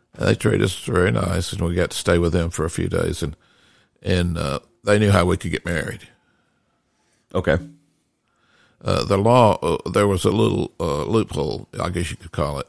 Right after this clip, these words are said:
Speaker 1: You, uh, had to wait three days to get married in Arizona. Had to wait three days, get married in California, <laughs> and probably all the other forty-eight sta-, so forty-six
Speaker 2: Right.
Speaker 1: states. Uh, but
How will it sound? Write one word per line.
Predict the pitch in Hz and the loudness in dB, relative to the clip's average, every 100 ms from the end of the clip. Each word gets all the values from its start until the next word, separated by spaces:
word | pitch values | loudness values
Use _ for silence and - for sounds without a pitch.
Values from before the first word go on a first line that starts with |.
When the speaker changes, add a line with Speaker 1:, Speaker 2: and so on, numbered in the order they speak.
| _ _ _ _ _ _ - | _ _ _ _ _ _ -6
Speaker 1:
You, | 95 101 90 | 0 2 4
uh, | 95 87 87 82 _ _ _ _ | 2 4 0 -2 _ _ _ _
had | 90 87 | -2 0
to | 92 | 2
wait | 95 85 | 2 0
three | - 101 | 0 2
days | 92 92 82 76 - | 4 2 2 -2 -6
to | - 101 | -8 -4
get | - | -4
married | 90 80 76 | -2 -4 -4
in | |
Arizona. | 76 82 90 95 82 78 _ _ _ _ _ _ _ | -6 -6 -6 -6 -8 -10 _ _ _ _ _ _ _
Had | 110 - | -6 -2
to | 92 | -2
wait | 90 90 - | 0 -2 0
three | 92 87 | 2 2
days, | 85 85 82 | 2 0 -2
get | 80 | -4
married | - 87 82 | 0 0 0
in | 82 | -2
California, | 90 82 80 85 85 78 82 - | -2 0 -2 -2 -2 -2 -2 0
<laughs> | - | -2
and | - | -2
probably | - 110 92 90 90 | 2 4 4 4 2
all | 90 87 | 2 2
the | 92 95 | 0 0
other | 95 | -2
forty-eight | - - - 92 - | -4 -4 -4 -8 -10
sta-, | - - - | -14 -14 -14
so | - 98 95 | -8 -6 -4
forty-six | - 90 78 | -4 0 2
Speaker 2:
Right. | 60 | 0
Speaker 1:
states. | - - - _ _ _ _ _ _ _ _ _ _ _ | -4 -10 -12 _ _ _ _ _ _ _ _ _ _ _
Uh, | - 85 - - _ - | -4 -4 -4 -10 _ 0
but | 143 117 - - | 4 4 2 -4